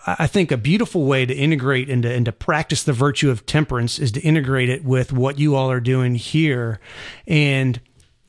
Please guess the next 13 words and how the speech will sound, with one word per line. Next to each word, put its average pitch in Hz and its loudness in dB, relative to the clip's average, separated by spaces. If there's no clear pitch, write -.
you 190 2
know, 143 4
one 160 4
of 208 0
the 170 -2
practices 151 0
for 139 -2
fasting 123 0
is 120 2
obviously 139 0
to 135 -4
give 151 2
up, 123 -2